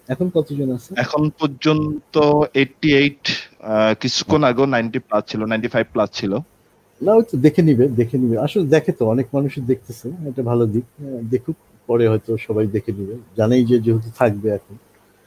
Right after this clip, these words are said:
Speaker 1: হুম।
Speaker 2: না, অনেক,
Speaker 1: তো
Speaker 2: আহ, অনেকগুলো এলাকায় আবার বৃষ্টি হচ্ছে। আহ, যেমন আজাদ ভাই, আজাদ ভাই মাঝখানে কিছুক্ষণ ছিলেন, আহ, উনি লাইভেই ছিলেন। আপনি যখন মাঝখানে গ্যাপে গেছিলেন, ওই সময় বৃষ্টি হওয়ার কারণে ওনার ওখানে current চলে গেছে।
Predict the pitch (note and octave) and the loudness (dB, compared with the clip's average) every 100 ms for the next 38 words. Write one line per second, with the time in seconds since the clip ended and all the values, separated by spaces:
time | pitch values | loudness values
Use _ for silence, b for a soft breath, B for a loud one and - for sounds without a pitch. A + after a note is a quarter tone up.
0 | _ _ _ D3 D3 A2 _ _ _ C3+ | _ _ _ -10 -10 -16 _ _ _ -4
1 | C3 A#2 B2+ B2+ A#2 A2+ A2+ A2 B2 C3+ | -2 0 -2 2 2 4 0 -4 -8 -6
2 | C3+ D3 C3+ B2 A#2 A#2 A#2+ A2+ - B2 | -2 2 4 4 2 2 0 -2 -2 2
3 | C3 - A#2 G#2 A2 G#2 G2+ G#2 A2+ A2 | 2 2 0 2 4 4 2 0 2 2
4 | G#2 G#2 A2 A#2+ - A2 A#2 B2 B2 B2+ | 2 -2 -2 -2 0 2 2 2 2 0
5 | - A#2+ A#2 A2 - A2+ - G#2+ G#2 A2 | 0 -4 -4 -6 -4 -4 -2 -2 -2 -2
6 | G#2 G2 G2 F#2+ F#2 - G2 G2+ G2+ G2 | 0 0 0 0 -2 -8 -10 -8 -6 -2
7 | G2 G2+ G#2+ G#2+ G2 F#2+ G#2 F2+ G2 F#2+ | 0 2 2 0 -4 -4 -8 -10 -12 -12
8 | G2 G2+ G2+ G2 F#2+ - G#2 G2+ - G2 | -10 -10 -10 -8 -10 -6 -6 -6 -8 -4
9 | G2+ F#2+ F#2 G#2 G2 G2 F#2+ A2 G#2+ G#2+ | 0 2 0 -2 -2 0 0 2 2 0
10 | - A2 G#2 G#2 A2 G#2+ G#2+ G#2 G#2 G2 | 0 2 4 4 4 4 2 4 2 2
11 | G2+ G2 G2 G2+ G#2+ G2+ F#2 - | 0 2 0 2 4 4 4 -2